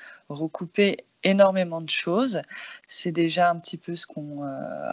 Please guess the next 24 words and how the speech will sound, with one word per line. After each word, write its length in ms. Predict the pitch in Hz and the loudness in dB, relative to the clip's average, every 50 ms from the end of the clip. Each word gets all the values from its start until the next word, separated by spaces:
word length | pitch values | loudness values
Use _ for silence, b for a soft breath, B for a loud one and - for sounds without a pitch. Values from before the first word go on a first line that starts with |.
| - | -4
répétait 600 | - 117 123 139 143 - - 151 147 - - 165 | -6 -6 -6 -6 -10 -8 -8 -12 -12 -8 -8 -4
la 140 | 151 147 139 | -2 -2 -4
dernière 400 | 135 139 127 131 135 135 131 - | -4 -6 -8 -8 -8 -8 -10 -10
fois. 400 | - - 180 180 190 214 220 220 B B B B B B B B B | -6 0 4 6 6 6 6 4 B B B B B B B B B
Euh, 320 | 147 147 135 120 87 67 65 - 50 50 50 50 - - - - _ - - - | 0 2 2 2 2 2 0 0 0 -2 -4 -4 -6 -8 -10 -14 _ -18 -18 -8
la, 260 | - 135 160 151 - - | -2 4 6 6 6 6
la 140 | - 147 - | 4 2 2
première 420 | - - 180 160 165 170 170 170 | 2 -2 -6 -2 0 2 0 0
dimension, 600 | 170 165 165 160 156 156 - - - 208 220 233 | 0 -4 -4 -4 -2 -2 -2 -2 -2 0 0 2
c'est 540 | 226 - - - 185 185 190 190 202 190 - - - | 2 2 2 2 2 2 2 2 2 2 0 -2 -2
celle, 640 | - - - - - 175 175 180 196 196 175 - - - | -10 -8 -6 -2 2 2 2 4 4 2 2 0 0 -4
euh, 280 | - 120 117 117 113 110 | -4 -4 -4 -8 -10 -10
de, 180 | - - 107 | -6 -4 -4
de 160 | 95 76 151 147 | -4 -2 -4 -8
propos 440 | 147 - - 175 165 - - 196 | -8 -6 -6 -6 -6 -4 -2 0
ou 80 | 190 175 | 0 0
de 80 | 160 - _ _ _ _ | -2 -6 _ _ _ _
comportements 600 | - - 170 160 180 170 - - - 170 170 185 | -10 -8 -4 0 -2 -2 -2 -2 -8 -2 2 2
à 80 | 190 185 | 0 0
connotation 520 | - 165 160 156 139 - 156 - - 156 | -2 -8 -10 -8 -6 -6 -6 -6 -4 -6
sexuelle 440 | - - 156 - - - 190 202 196 | -6 -8 -6 -6 0 0 0 0 0
qui 180 | - - - | -6 -8 -4
sont 280 | - - - 190 - 202 - B B B B B B B B B - | -2 -2 -2 -2 -2 -4 -6 B B B B B B B B B -2
répétés 680 | 139 139 170 208 202 - 202 190 190 - 139 - - | 0 6 6 6 6 8 4 4 4 2 -2 -2 -4